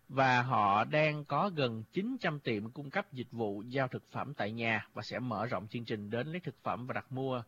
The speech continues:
khoảng, à, một ngàn sáu trăm chợ cho năm nay so với, à, một ngàn một trăm chợ lúc này. Và cuối cùng thì đại công ty Amazon cũng đang trong cái quá trình chuẩn bị khởi sự cái việc mà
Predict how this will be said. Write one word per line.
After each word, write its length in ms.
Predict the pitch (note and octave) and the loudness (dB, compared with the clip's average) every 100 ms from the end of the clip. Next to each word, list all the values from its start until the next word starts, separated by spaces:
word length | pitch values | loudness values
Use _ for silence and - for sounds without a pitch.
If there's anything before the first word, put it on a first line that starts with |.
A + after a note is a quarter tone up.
| - - _ | -12 -20 _
khoảng, 380 | - G2 F#2 C#3+ | -4 -2 -2 -4
à, 100 | D3 | -6
một 260 | B2 A2 | -6 -6
ngàn 320 | A#2+ A2+ G2 G2 | -6 -4 -4 -6
sáu 340 | - C3 F#3+ | -6 -4 -4
trăm 240 | C#3+ A#2 A2+ | -6 -6 -4
chợ 360 | A2 F#2 F#2 G#2+ _ _ _ | -2 -2 -2 -6 _ _ _
cho 280 | - A#2+ A#2 | -4 -2 0
năm 220 | A#2+ A#2+ | -2 0
nay 240 | B2+ A#2 - - - | 2 2 -4 -18 -20
so 360 | - B2+ B2 A#2 | -6 2 4 4
với, 400 | A#2+ A#2+ D3+ G3 | 2 0 0 -2
à, 120 | D3 | -4
một 280 | A#2+ G#2+ A2+ | -6 -10 -8
ngàn 340 | A2 G2+ G2 | -6 -6 -6
một 180 | F#2+ A2 | -10 -4
trăm 400 | B2 A#2 A#2 A2+ G#2+ - | -2 -2 -4 -10 -14 -8
chợ 180 | G2+ G2+ | -6 -4
lúc 160 | D#3+ | -2
này. 260 | B2+ A2 G2+ - _ _ _ - _ C3 | 0 0 0 -8 _ _ _ -20 _ -2
Và 160 | C3+ | 0
cuối 280 | - G3+ C4 - | 0 -6 -6 -6
cùng 200 | C3+ B2+ | -6 -6
thì 100 | B2+ | -2
đại 220 | A2 A2 | 0 -2
công 200 | D3+ D#3 | -4 -6
ty 180 | D3+ D3 | -4 -2
Amazon 580 | C#3 D3 C#3+ C#3+ C#3 C3 | -2 -2 -2 -2 -4 -6
cũng 220 | A2 A2 | -8 -4
đang 280 | C#3+ C3+ C3 | -2 -2 -4
trong 260 | B2 C#3 C3 | -6 -6 -8
cái 120 | E3 | -10
quá 200 | D#3 F#3 - | -6 -6 -6
trình 260 | B2+ A2 | -8 -8
chuẩn 260 | G#2 A2 C#3+ | -10 -10 -4
bị 220 | A2+ G2 | -4 -4
khởi 300 | - G#2+ G#2 | -4 0 0
sự 280 | C3 A#2 G2+ | 0 -4 -6
cái 100 | D#3 | -8
việc 300 | D3+ A#2 - | -8 -8 -8
mà 320 | A2+ G#2 G2 | -6 -2 -2